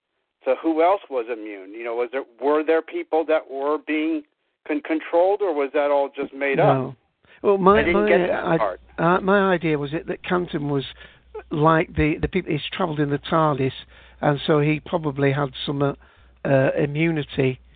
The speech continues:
Speaker 2: uh, from it. Um, it, uh, certainly not complete, because if you remember when the,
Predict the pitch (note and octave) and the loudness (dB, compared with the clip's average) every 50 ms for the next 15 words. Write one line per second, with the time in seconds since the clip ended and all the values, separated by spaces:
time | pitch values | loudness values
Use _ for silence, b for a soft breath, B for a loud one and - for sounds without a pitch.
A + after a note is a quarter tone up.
0 | b b b b b b b b - D#3+ C#3 D3+ - - - E3 D3 C3 C3+ C3+ | b b b b b b b b -2 0 0 0 0 0 0 0 0 2 2 0
1 | E3+ - - - - _ - C#3+ C3+ C3 C3 C3 C3+ - G3 E3+ F3 - - - | 0 0 -4 -20 -18 _ -6 -4 -2 0 0 -2 -2 -2 -2 -2 -2 -2 -4 -6
2 | - - - - - - - F3+ D#3 - B B B B E3 D#3+ F3+ - - - | -6 -8 -6 -2 -2 0 2 2 0 0 B B B B -4 -4 -4 -4 -4 -6
3 | D#3 D3 - G3 F#3 D3 D#3 - - D3 D3 C#3+ - - - B B B B - | -6 -4 0 0 0 0 0 -4 -8 -8 -8 -8 -10 -10 -16 B B B B -10
4 | C#3+ D3 D3+ D3 D3+ D#3+ D#3 D3+ D3 C#3+ C#3+ D3 C#3+ C#3+ C#3+ C#3+ C#3+ C#3+ C3+ | -4 -2 0 0 2 2 0 2 2 2 2 2 2 2 2 2 2 2 0